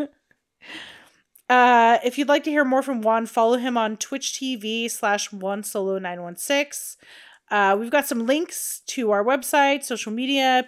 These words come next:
Patreon, streaming services. All that good shit can be found on Linktree at link T R dot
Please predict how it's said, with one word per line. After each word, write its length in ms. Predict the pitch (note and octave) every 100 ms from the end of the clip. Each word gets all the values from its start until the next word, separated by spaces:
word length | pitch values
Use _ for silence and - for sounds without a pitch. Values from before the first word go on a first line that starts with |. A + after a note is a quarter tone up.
| -
Patreon, 600 | C4 - C4+ B3+ B3 A#3+
streaming 380 | - B3 A#3+ A#3
services. 800 | B3 A3+ A#3 A#3+ A3+ A3+ A3+ - _ _ - _
All 160 | D4+ E4+
that 180 | C4+ A3+
good 120 | A3
shit 220 | - G#3
can 100 | G#3
be 120 | G3+
found 560 | F#3+ G#3 G3 F#3+ F#3+ G3 - _ _ -
on 340 | F3+ F3 E3+ F#3
Linktree 680 | C4+ C#4 - C#4 B3 B3+ -
at 480 | G3 F#3+ G3 F#3+ - -
link 520 | G3 G#3 C#4 C#4+ - _ _
T 240 | - D#4+ -
R 400 | B3+ A#3+ A#3+ G#3+
dot 340 | A3 F#3